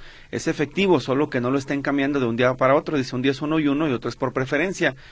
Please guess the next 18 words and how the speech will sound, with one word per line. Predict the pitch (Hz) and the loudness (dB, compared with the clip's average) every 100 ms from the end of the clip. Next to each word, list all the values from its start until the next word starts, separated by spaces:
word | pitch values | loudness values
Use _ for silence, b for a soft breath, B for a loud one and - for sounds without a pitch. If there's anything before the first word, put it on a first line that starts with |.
| B B | B B
Que | - | -8
tenga | 127 135 | -4 -2
bonito | 123 123 120 143 | 0 -2 -2 0
miércoles." | 160 147 117 123 | 0 0 -2 -2
Entonces | 120 143 156 147 | -4 -2 -4 -2
todo | 147 151 | 0 0
tiene | 147 151 | -2 -4
que | 147 | -2
ver | 147 | -4
con | 147 139 | -4 -6
el | 107 | -4
orden. | 110 120 95 - B B B | -2 -2 -6 -12 B B B
Desde | 110 117 | 0 4
las | 117 123 | 4 2
autoridades | 110 117 120 147 165 | 0 2 4 4 2
que | - | -2
lo | 113 | -2
implementan, | 110 120 135 143 185 | -2 -2 0 0 0